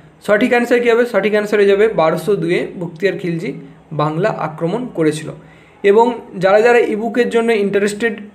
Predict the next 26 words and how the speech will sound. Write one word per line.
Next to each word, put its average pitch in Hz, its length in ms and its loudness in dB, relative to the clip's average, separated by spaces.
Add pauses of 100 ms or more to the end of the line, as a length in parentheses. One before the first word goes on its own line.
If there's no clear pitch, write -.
(440)
তাদের 202 280 4
জন্য 226 180 2 (720)
দেখো, 202 260 2
WhatsApp 190 360 2
নাম্বারটা 220 360 0
তোমাদেরকে 202 440 0
আমি 208 140 0 (460)
লিখে 190 220 0
দিচ্ছি 226 240 -4
ডেসক্রিপশনে, 202 500 -2 (180)
বা 180 80 0 (100)
তোমরা 180 260 -2
স্ক্রিনে 196 320 -2
দেখতে 180 240 -2
পাচ্ছ, 190 140 0 (120)
এই 185 120 -2
WhatsApp 170 400 -2
নাম্বারে 165 300 -2
কিন্তু 175 240 -8
এসএমএস 180 340 -6
করতে 185 220 -8
পারো। 214 140 2 (460)
তোমাদের 226 220 2 (120)
সমস্ত 247 280 0 (100)
রকম 240 200 0 (320)
প্রশ্নের 196 380 -4